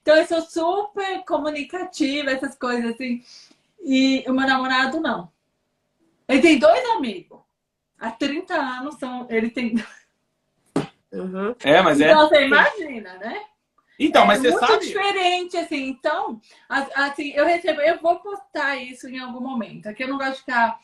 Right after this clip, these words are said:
Speaker 1: Eu, eu sempre penso como eu vou falar. Eu recebo tanta coisa no inbox, mas como eu sou nova nesse mundo da internet, no direct, né? Eu quero pensar como, como lidar com isso, sabe?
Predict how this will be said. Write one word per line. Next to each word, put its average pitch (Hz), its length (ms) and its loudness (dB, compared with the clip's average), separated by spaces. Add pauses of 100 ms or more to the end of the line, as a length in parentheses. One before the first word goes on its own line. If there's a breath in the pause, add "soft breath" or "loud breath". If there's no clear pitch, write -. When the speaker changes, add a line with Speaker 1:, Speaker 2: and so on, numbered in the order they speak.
(280 soft breath)
Speaker 1:
Eu, 269 120 2
eu 349 280 0
sempre 392 300 2
penso 349 420 -2
como 311 180 2
eu 302 80 4
vou 285 140 -2
falar. 277 400 0
Eu 285 80 6
recebo 320 380 -2
tanta 466 460 -4
coisa 294 280 4
no 262 100 -6
inbox, 254 520 -2
mas 269 200 -8
como 330 200 -4
eu 330 80 -2
sou 240 200 -6
nova 233 460 -2
nesse 214 240 -8
mundo 202 260 -6
da 202 160 -10
internet, 214 800 -6 (240)
no 214 120 -2
direct, 226 600 0
né? 220 260 -8 (360)
Eu 262 200 2
quero 294 280 4
pensar 311 600 -2
como, 254 380 -8 (100)
como 240 220 -6
lidar 220 480 -4
com 262 140 -12
isso, 165 360 -14
sabe? 208 460 -10